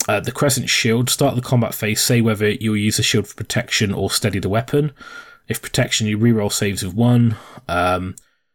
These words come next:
if they use it to steady the weapon, you can reroll hit rolls of one. Um, he's a champion of Kurnoth. Reroll hit rolls of one for attacks made by friendly Kurnoth hunters while they're wholly within twelve of this model, which is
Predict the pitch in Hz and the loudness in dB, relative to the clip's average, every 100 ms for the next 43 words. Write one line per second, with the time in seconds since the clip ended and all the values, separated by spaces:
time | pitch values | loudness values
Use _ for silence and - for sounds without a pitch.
0 | _ _ 127 101 101 98 98 - - - | _ _ -4 0 2 2 0 -2 -4 0
1 | 113 98 87 95 - 101 95 - 101 90 | 0 0 -2 -2 -2 -4 -4 -2 0 0
2 | 87 - 104 87 92 - 85 90 117 135 | 0 -2 -6 -6 -8 -8 -8 -2 0 0
3 | - _ _ _ _ - _ _ _ _ | -6 _ _ _ _ -20 _ _ _ _
4 | _ _ _ _ 87 87 90 87 90 80 | _ _ _ _ -2 0 2 0 -4 -8
5 | _ _ _ - - - 98 98 - 120 | _ _ _ -10 -8 -4 -4 0 2 2
6 | 120 107 - - - 120 113 113 113 - | 2 -2 -4 -4 0 2 4 2 0 -8
7 | - - - - _ - 120 110 101 117 | -18 -20 -20 -20 _ 0 2 2 0 -2
8 | 131 104 101 101 95 95 98 - - 110 | -2 -2 -2 -2 -2 -2 -2 -4 -2 -2
9 | - 98 92 95 - 123 107 110 - 131 | -2 -4 -2 -4 0 0 2 0 0 2
10 | 123 120 - 98 98 - 98 95 92 110 | 2 2 0 -2 -4 -2 -2 0 0 0
11 | 101 95 95 - 95 87 90 104 95 85 | 0 -2 -4 -2 -2 -2 -6 -4 -2 -2
12 | 80 - 92 85 | -2 -2 -2 -2